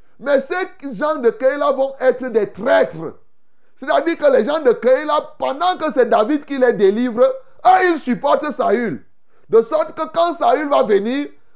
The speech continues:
ils vont plutôt livrer leur libérateur entre les mains de Saül. Tu comprends ça ? C'est comme ça que les gens font.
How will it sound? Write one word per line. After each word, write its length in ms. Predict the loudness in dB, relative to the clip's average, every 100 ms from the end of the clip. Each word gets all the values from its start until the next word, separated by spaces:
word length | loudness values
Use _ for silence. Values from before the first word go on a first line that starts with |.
| -2
ils 220 | 0 0 2
vont 240 | 0 0
plutôt 460 | -2 -4 2 4 4 0
livrer 840 | -4 0 0 -2 -4 2 6 6 4 -2 -16 -18 -14
leur 380 | -2 4 6 4
libérateur 1120 | 2 0 2 2 2 2 0 0 2 2 2 -2 -2
entre 300 | 0 2 2
les 160 | 0 0
mains 180 | -4 -4
de 120 | -6
Saül. 480 | -6 -4 -4 -6 -8 -18 -20 -20 -12
Tu 100 | -6
comprends 380 | -4 -2 -2
ça ? 400 | -2 -4 -6 -12 -20 -20 -20 -20 -12
C'est 220 | -6 -6
comme 220 | -4 -4
ça 180 | -2 -4
que 100 | -4
les 200 | -6 -6
gens 260 | -6 -6 -6
font. 360 | -6 -8 -8